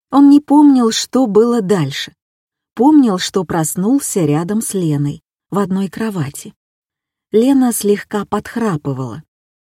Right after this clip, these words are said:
От нее не очень хорошо пахло. То ли рыбой, то ли еще чем-то кислым и горьким одновременно. Виталий хотел еще подремать. Он сдвинулся ниже, чтобы не чувствовать Ленин запах.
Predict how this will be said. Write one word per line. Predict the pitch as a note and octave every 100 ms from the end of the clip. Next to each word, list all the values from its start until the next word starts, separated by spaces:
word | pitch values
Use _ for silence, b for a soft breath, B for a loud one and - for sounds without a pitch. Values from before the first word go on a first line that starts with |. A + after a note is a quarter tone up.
| _ _
От | G3 -
нее | G3+ G3+ A3
не | G3 F#3
очень | C4 - A3
хорошо | - E3+ D#3 - G#3 -
пахло. | F3+ C3 - D#3 D#3 _ _ _ _ _
То | D#4
ли | C4 E3+
рыбой, | E3 G3+ A3 G3 F#3 D#3
то | G#3
ли | G3+
еще | E3 C#3 - F#3+
чем-то | A3+ - G#3 F3 E3 D3 -
кислым | A3 A#3+ - F3 D#3+ D#3+
и |
горьким | D3+ F3 A3 - F3+ F3+
одновременно. | E3 F3+ G3 G#3 D#3+ C#3 D3+ D#3 _ _ _ _ _ _ _
Виталий | E3 F#3 - B3+ B3+
хотел | A#3 G#3 G#3 A3 A3
еще | G3+ A3+ - A#3 F#3+
подремать. | E3 D#3 F#3+ F3 C3 - - _ _ _ _ _ _ _ _ _ _ _ _ _ _ _
Он | - A3+ G#3+ G3+ B B
сдвинулся | F#3 F3 G#3+ G#3+ G3 F#3+ -
ниже, | G3+ C#4+ C#4 F3
чтобы | - G#3 F#3
не | F#3 F#3+
чувствовать | - C#4 D4 G#3 G#3 G3+ -
Ленин | F#3 G3+ A3 G#3+ G#3
запах. | F3 F3 C#3 - -